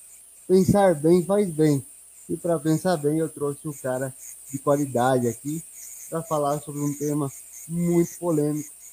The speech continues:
muito difícil de ser abordado, mas que a gente vai tentar fazer da melhor maneira possível.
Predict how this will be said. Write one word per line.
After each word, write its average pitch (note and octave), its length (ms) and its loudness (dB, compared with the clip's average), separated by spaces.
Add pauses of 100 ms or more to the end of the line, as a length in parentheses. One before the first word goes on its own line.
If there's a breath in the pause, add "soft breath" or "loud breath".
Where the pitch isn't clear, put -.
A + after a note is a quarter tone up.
(100)
muito E3+ 520 0
difícil D#3+ 460 -12
de D3 60 -20
ser C#3+ 400 -6 (320)
abordado, C#3 680 0 (440)
mas C#3 160 -8
que C#3+ 100 -6
a - 20 -2
gente C#3+ 200 -4
vai C#3 120 -4
tentar C#3 280 -4
fazer C3 260 -4
da C3+ 100 -2
melhor C3 220 -2
maneira C3 300 -2
possível. B2 520 -8